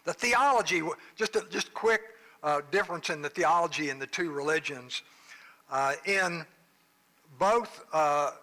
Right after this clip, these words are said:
in all three religions, they're monotheistic, meaning there's just one God.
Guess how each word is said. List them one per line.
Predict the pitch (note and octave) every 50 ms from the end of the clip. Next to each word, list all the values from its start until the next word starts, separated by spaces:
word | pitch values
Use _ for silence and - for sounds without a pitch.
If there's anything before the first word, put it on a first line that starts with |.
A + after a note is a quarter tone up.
| - -
in | E3 D#3+
all | C#3+ D#3+ F3+ F#3+ F3
three | D3 - - F#3 F3+ G3+ G#3
religions, | F#3 D3+ C#3+ C3+ C3+ C3 C3 - C3+ C#3 C#3 - -
they're | D#3+ D3 C#3
monotheistic, | C#3 D#3 F3+ F#3 G3 G3 F#3 E3+ - - F3 D#3+ E3 F3+ - - D#3+ C3 -
meaning | C#3+ D3+ D3 D3 C#3+
there's | C3+ C3+ -
just | - F3 D#3 D3 - - - D3
one | D3+ D#3+ D3+ C#3+
God. | C3+ D3 C#3+ D3 C#3+ C3+ B2 B2